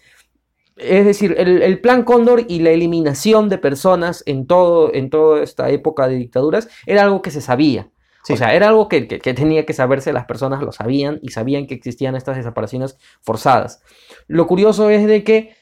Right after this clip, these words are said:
Speaker 1: no se pensó de que existían registros,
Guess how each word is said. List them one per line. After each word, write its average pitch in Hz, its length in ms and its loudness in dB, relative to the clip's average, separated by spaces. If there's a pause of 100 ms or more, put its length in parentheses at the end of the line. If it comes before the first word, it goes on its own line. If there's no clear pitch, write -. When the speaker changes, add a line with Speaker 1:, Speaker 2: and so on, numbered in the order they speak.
(140)
Speaker 1:
no 185 320 2
se 226 140 0
pensó 202 420 2
de 202 100 4
que 165 100 -4
existían 180 500 -4
registros, 156 800 -4